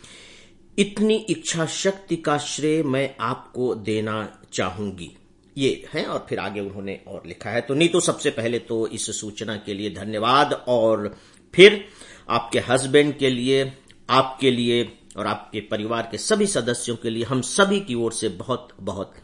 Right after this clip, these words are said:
बधाइयां। देखिए, यहां नीतू जी ने एक बात, अ, जो कही, वो उन्होंने कहा कि भले ही ना सुने लेकिन इसका असर हमारी पूरी फैमिली पर पड़ रहा है। तो मित्रों, मान कर चलिए कि जब हम कुछ भी अच्छा करते हैं,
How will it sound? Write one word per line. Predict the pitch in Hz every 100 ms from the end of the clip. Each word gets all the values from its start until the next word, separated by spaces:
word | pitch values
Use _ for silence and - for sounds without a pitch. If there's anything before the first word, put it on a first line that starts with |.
| _ - _ -
बधाइयां। | 95 87 - 101 87 69 - _ _ _ _ _ _ - - - -
देखिए, | 160 220 240
यहां | 214
नीतू | 185 170 196
जी | 175
ने | 175
एक | 160 110
बात, | 123 139 - 120
अ, | 104 92 - _ _
जो | -
कही, | 110 - 107 107 87
वो | 92 117 113 - 127
उन्होंने | 156 185
कहा | - 135
कि | 170 160 170 170 - - - - -
भले | 123 170 226
ही | 220 208
ना | 170 131 156 170
सुने | - - 127 113 78 117
लेकिन | 160 202
इसका | 202 160 - 208
असर | - 156 196 170
हमारी | 139 143 165
पूरी | - 143 185 175
फैमिली | - 127 127 139 160
पर | 160 120
पड़ | 127 - 117 101
रहा | 85 87
है। | 85 95
तो | -
मित्रों, | 110 208 - 170 202 - - - - 117
मान | 143 175
कर | 139
चलिए | 131 131 120 120
कि | -
जब | 110 110
हम | 117 120
कुछ | - 240 - 196
भी | 131 135 156 160
अच्छा | 117 - -
करते | 110 107 101 -
हैं, | 120 -